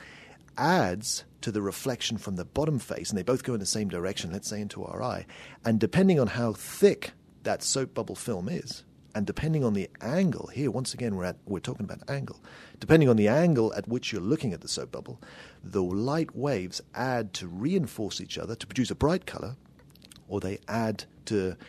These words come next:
cancel each other, in which case we don't see that color brightly reflected. And so it's to do with the adding of waves together, which create interference colors, and really that defines iridescence.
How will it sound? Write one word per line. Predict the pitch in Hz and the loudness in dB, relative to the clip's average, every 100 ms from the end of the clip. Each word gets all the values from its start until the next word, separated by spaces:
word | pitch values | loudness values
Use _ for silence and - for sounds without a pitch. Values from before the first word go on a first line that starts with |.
| - - - | -20 -12 -6
cancel | - - 143 - - | -4 0 2 0 -2
each | - - | -8 -10
other, | 78 - | -8 -8
in | 95 | -2
which | 101 - | -2 -2
case | 104 95 | -4 -6
we | 104 | -8
don't | 90 117 113 90 | -4 -2 -2 -2
see | 98 | -6
that | 90 - | -6 -8
color | - 95 | -12 -10
brightly | - 98 92 | -6 -8 -8
reflected. | 87 90 113 - - - - - - | -12 -10 -10 -12 -18 -20 -18 -16 -4
And | 110 | 0
so | 120 104 | 4 4
it's | - | 2
to | - | -4
do | 104 113 | -2 0
with | 98 90 - | 0 -4 -6
the | 95 - - - | -10 -10 -14 -4
adding | 123 131 143 123 - - | -2 0 -2 -4 -8 -12
of | 90 | -10
waves | 90 98 107 90 87 - | -4 -2 -2 -2 -6 -8
together, | - 90 113 90 87 - - - | -6 -2 -2 -2 -8 -14 -20 -14
which | 95 - | -10 -8
create | - 98 98 107 - - - - - | -6 -2 -2 -4 -10 -20 -20 -12 -6
interference | 120 - - 170 196 113 - | -6 -6 0 4 6 4 -2
colors, | - - 92 - - - - | -8 -8 -8 -10 -12 -18 -6
and | 101 95 | -4 4
really | 123 131 82 | 6 6 4
that | 95 - | -2 -4
defines | - - 85 92 90 - - _ - | -10 -8 -6 -6 -6 -8 -10 _ -10
iridescence. | 95 82 - - - - - | -6 -6 -10 -10 -12 -14 -18